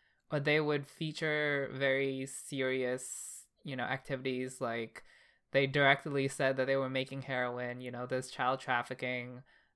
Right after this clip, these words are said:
there's, uh, I think, like, in the first episode, you see, like, some naked lady, like,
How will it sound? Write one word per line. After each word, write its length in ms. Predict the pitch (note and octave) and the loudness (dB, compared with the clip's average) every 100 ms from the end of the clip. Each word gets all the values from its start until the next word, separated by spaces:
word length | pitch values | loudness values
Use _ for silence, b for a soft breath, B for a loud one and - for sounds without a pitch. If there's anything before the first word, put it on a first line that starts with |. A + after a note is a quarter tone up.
| _ | _
there's, 1080 | B2+ B2 B2 B2 A#2+ A#2+ A#2+ B2+ - - - _ - | -6 0 2 2 0 -2 -4 -8 -10 -12 -14 _ -2
uh, 800 | A2+ A2 A2 G#2+ A1 G#1 - - - - - _ _ _ _ _ _ - | 0 0 -2 -2 -4 -4 -8 -10 -14 -20 -20 _ _ _ _ _ _ -12
I 60 | C3 | -8
think, 300 | F3 F3 F3 | -6 -8 -6
like, 180 | D#3 D3 | -6 -4
in 100 | C3+ | -6
the 60 | A#2+ | -6
first 340 | B2 B2 - | -6 -6 -6
episode, 680 | A#2 - - B2 B2 B2 B2 _ | -8 -8 -8 -6 -4 -6 -10 _
you 140 | A#2+ B2 | -12 -12
see, 280 | - B2 B2 | -10 -8 -6
like, 260 | A#2 A2+ _ _ _ _ | -6 -6 _ _ _ _
some 480 | - C3 B2 B2 A2+ _ _ | -8 -6 -6 -8 -12 _ _
naked 440 | B2+ A#2 C3 B2+ | -8 -8 -8 -8
lady, 560 | A#2+ A#2 A#2 A#2 A2+ - - | -6 -6 -6 -8 -10 -14 -10
like, 220 | A#2 A2 | -8 -8